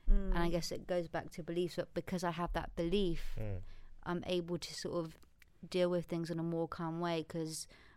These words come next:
Speaker 1: I know everything's divine. Oh, that's my favorite word. I believe that everything is divine, even if
Speaker 2: Mm.
Speaker 1: you're going through a shit situation and you're struggling, I do believe that everything is perfect and divine. Um,
Speaker 2: Yeah.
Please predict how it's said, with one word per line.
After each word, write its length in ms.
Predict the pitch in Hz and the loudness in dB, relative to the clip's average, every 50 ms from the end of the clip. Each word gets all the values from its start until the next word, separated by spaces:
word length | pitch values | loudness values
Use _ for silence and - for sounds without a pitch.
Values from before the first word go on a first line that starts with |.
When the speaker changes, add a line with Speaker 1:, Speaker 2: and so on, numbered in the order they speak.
| - - | -10 -4
Speaker 1:
I 120 | 175 175 175 | 0 2 4
know 160 | 180 180 185 | 4 4 4
everything's 480 | - 180 180 170 - - 180 175 165 | 4 2 2 0 0 0 0 0 0
divine. 600 | - - 160 156 175 180 185 165 143 - 156 156 - - | 0 -2 0 2 2 2 4 2 2 0 -4 -6 0 4
Oh, 180 | 208 240 240 220 | 6 8 8 8
that's 260 | - 226 - 202 - | 8 6 4 4 4
my 100 | 190 180 | 2 2
favorite 320 | 180 - 175 165 170 - 160 | 4 4 4 4 4 2 2
word. 280 | 165 160 156 156 - - - - - - | 4 4 4 2 0 -2 -6 -8 -8 -6
I 160 | - - 147 175 | -4 -2 -2 0
believe 280 | 180 185 190 208 202 - | 2 4 4 4 4 4
that 120 | - - - | 2 0 0
everything 500 | 202 208 220 202 240 220 - - 196 196 | 0 2 2 2 2 4 6 8 8 8
is 100 | 185 175 - | 8 6 6
divine, 400 | - 175 175 170 165 160 160 156 | 4 4 4 2 2 2 0 0
even 360 | 196 202 208 196 208 202 196 | -2 -2 -2 -2 0 2 2
if 200 | 190 185 185 180 | 2 0 -2 -4
Speaker 2:
Mm. 60 | 175 175 175 - - - - - - | -8 -8 -10 -12 -14 -16 -18 -12 -4
Speaker 1:
you're 120 | - 202 180 | 0 2 4
going 200 | 190 180 180 175 | 6 6 6 6
through 180 | - - 170 | 6 6 10
a 40 | 165 | 10
shit 320 | - - - 214 - 180 - | 10 10 10 8 4 4 2
situation 1120 | - 196 - - - 180 180 175 175 175 165 - - 180 175 170 170 165 165 165 165 165 - - - - - - - - - - - - - - - - | 0 0 0 0 2 4 4 6 6 4 2 0 0 2 2 2 2 2 2 0 0 -2 -4 -8 -14 -18 -18 -18 -18 -18 -18 -20 -20 -20 -20 -20 -8 -2
and 160 | - 180 175 170 | 0 2 2 2
you're 80 | 160 | 2
struggling, 640 | - - - 190 185 185 175 185 175 175 170 175 - - | 0 0 2 2 2 2 4 4 6 6 4 4 2 0
I 140 | 170 170 170 | 2 2 2
do 340 | 160 - - 180 185 185 165 | 0 0 2 4 4 4 6
believe 380 | - 175 165 170 170 165 151 | 8 8 8 8 6 4 2
that 120 | - 160 - - | 0 -2 0 0
everything 640 | 160 165 170 175 156 - 175 165 160 160 156 - - - | 0 0 0 -2 -4 -2 -2 -2 -2 -2 -2 -4 -4 -6
is 120 | 160 - | -6 -4
perfect 680 | - - 175 170 165 170 - 165 143 - - - - - - | -2 -2 0 0 0 0 0 0 -2 -2 -6 -12 -16 -10 -6
and 180 | - 165 170 | -4 -2 -2
divine. 680 | 165 165 156 170 165 156 156 165 180 190 208 220 214 208 - - - 190 185 | -2 -2 0 0 0 2 2 0 0 0 0 0 -2 -4 -8 -14 -14 -10 -6
Um, 460 | 170 160 160 160 156 156 156 160 180 | -4 -2 -2 0 0 -2 -2 -4 -6
Speaker 2:
Yeah. 60 | 185 | -8